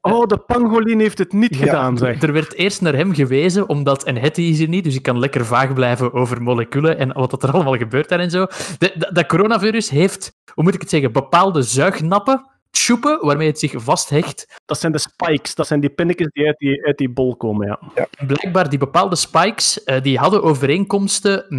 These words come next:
Speaker 2: met, eh, virussen die bij schubdiertjes voorkwamen. Vandaar werd er gewezen naar, ah, schubdiertjes, want die schubdiertjes worden ook, eh, verhandeld in China, ik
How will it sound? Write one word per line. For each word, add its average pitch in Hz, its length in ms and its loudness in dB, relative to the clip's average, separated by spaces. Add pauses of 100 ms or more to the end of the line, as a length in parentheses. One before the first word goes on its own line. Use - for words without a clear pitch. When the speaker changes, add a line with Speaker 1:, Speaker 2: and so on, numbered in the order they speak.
(140)
Speaker 2:
met, - 520 -4
eh, 131 240 2
virussen 147 720 -4
die 135 300 -6
bij 135 380 0
schubdiertjes 135 760 -4
voorkwamen. 107 500 -6
Vandaar 120 280 0
werd 135 160 -2
er 131 80 -2
gewezen 123 380 0
naar, 120 180 -2
ah, 220 240 2
schubdiertjes, 180 720 -4
want 131 280 -2
die 131 80 -2
schubdiertjes 147 560 -6
worden 123 280 -2
ook, 139 200 -4 (320)
eh, 123 160 0
verhandeld 143 640 -2
in 135 160 -6
China, 147 540 -4
ik - 140 -20